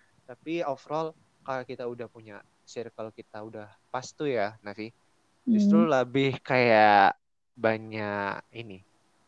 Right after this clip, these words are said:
Speaker 1: saran yang masuk gitu loh. Entah itu dari teman, entah itu dari orang tua, entah itu dari mungkin ada pacar. Nah.
Speaker 2: Waduh, eh, gimana
Speaker 1: Atau,
Speaker 2: ya, Kak? <laughs>
Speaker 1: eh, teman tapi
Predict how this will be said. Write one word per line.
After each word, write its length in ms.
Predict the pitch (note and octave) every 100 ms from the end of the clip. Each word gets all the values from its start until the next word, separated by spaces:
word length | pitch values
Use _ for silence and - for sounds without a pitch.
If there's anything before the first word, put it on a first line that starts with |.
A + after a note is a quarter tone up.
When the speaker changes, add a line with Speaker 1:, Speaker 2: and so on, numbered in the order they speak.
| - _ _ -
Speaker 1:
saran 300 | B2 B2 B2+ A2+
yang 100 | G#2 F#2+
masuk 220 | - - -
gitu 120 | G2+ -
loh. 80 | _ _ _ _ _ _ _ _ _
Entah 220 | A#2 A#2+ A2+ A2
itu 120 | A2+ A#2
dari 160 | A2 A2+ A#2+
teman, 240 | A#2 B2 B2+ A2+
entah 260 | - G#2 A2 A#2
itu 240 | - A2+ A2+ A2
dari 260 | A2 G#2+ A2 - -
orang 240 | G#2+ A2 A2+ A2
tua, 320 | B2 A#2+ B2+ B2+ C3
entah 260 | A2 A2 G#2+ A2
itu 140 | G#2+ A#2+ A#2 A#2+
dari 600 | A#2 A2+ A#2 A#2 A#2 A2+
mungkin 240 | D3+ G#3 A#3+ A3
ada 120 | F#3+ F#3
pacar. 380 | E3+ - G#3 C4 C#4+ _ _ _
Nah. 200 | A#3 - - D4
Speaker 2:
Waduh, 840 | C#4+ C4+ B3+ C4+ C4+ C4+ C4+ C4+ B3+ - -
eh, 60 | C4 A3+
gimana 260 | C#3 D#3+
Speaker 1:
Atau, 60 | D3+
Speaker 2:
ya, 140 | D3+ D3+
Kak? 260 | D3+ D3 - -
<laughs> 480 | C4+ - - D4 D#4
Speaker 1:
eh, 280 | D#3 D#3 D#3 - _ _ F3
teman 260 | E3+ F3+ F3
tapi 160 | F3